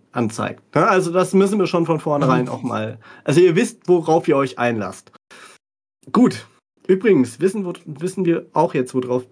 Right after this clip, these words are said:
Speaker 1: wir uns einlassen.
Speaker 2: Bitte nicht.
Speaker 1: Also,
Speaker 2: Bitte nicht.
Speaker 1: ich hab dreihundert Millionen gute Gründe, demnächst in einen
Speaker 2: Oh.
Speaker 1: Ballsaal zu gehen.
Speaker 2: Oh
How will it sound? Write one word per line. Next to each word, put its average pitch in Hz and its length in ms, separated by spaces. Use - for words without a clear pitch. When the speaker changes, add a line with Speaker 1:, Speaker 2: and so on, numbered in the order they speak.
Speaker 1:
wir 147 160
uns 127 260
einlassen. 107 580
Speaker 2:
Bitte - 200
nicht. 85 60
Speaker 1:
Also, 127 400
Speaker 2:
Bitte 165 160
nicht. - 120
Speaker 1:
ich 139 100
hab 165 140
dreihundert 214 520
Millionen 196 380
gute 190 240
Gründe, 165 540
demnächst 156 400
in 156 100
einen 147 220
Speaker 2:
Oh. - 20
Speaker 1:
Ballsaal 127 460
zu 110 140
gehen. 104 320
Speaker 2:
Oh - 20